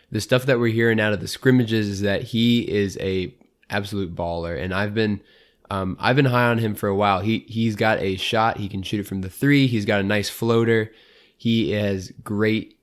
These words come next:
vision. And, but, and that's the thing I think that really drew Tony to him is that he ca-, he's got vision. He can dribble it up the court. He can pass it. And he knows how to play basketball.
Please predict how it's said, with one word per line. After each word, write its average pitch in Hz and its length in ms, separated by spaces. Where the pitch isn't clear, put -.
vision. 98 380
And, 98 160
but, 107 160
and 104 140
that's 110 180
the - 80
thing 107 260
I 98 60
think 98 280
that 76 120
really 98 300
drew 98 480
Tony 104 320
to 120 160
him 135 320
is 101 160
that 98 180
he 110 180
ca-, 104 200
he's 101 160
got 98 240
vision. 110 260
He 98 140
can 95 160
dribble 104 240
it 101 80
up 98 100
the 95 100
court. 117 340
He 110 120
can 95 180
pass 101 400
it. 117 220
And 101 340
he 110 180
knows 110 440
how 107 340
to 101 160
play 95 160
basketball. 95 640